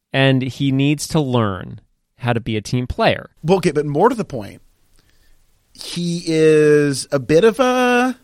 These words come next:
Speaker 2: how to put this, Lightning like the ladies.
Speaker 1: What do you think they do
Speaker 2: Here's the thing.
Speaker 1: in
Speaker 2: Okay, so
Speaker 1: Carland? What do you think goes on?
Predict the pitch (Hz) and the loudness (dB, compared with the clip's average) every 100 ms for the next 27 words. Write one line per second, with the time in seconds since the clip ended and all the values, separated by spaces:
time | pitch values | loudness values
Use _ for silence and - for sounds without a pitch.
0 | _ _ _ _ _ _ _ _ _ _ | _ _ _ _ _ _ _ _ _ _
1 | - 127 - 123 - 62 55 - - _ | -6 -6 -4 -8 -8 -14 -16 -18 -20 _
2 | _ _ _ - 135 190 247 269 254 202 | _ _ _ -4 2 2 2 -2 0 0
3 | 160 160 180 165 139 123 117 - 76 226 | 2 2 2 0 0 0 -2 -6 -12 -14
4 | - - - _ _ _ - 143 381 415 | -16 -20 -20 _ _ _ -4 0 2 2
5 | 370 277 160 127 107 90 60 - _ _ | 0 0 0 0 -2 -4 -6 -16 _ _
6 | - 254 311 285 196 127 - 127 120 - | -6 -2 -2 -2 -2 -2 -4 -6 -4 0
7 | 104 180 - 185 185 185 - _ - 185 | 0 0 2 4 4 0 -6 _ -6 0
8 | 403 370 196 165 151 135 113 98 101 | 0 0 -2 2 2 2 -2 -4 -8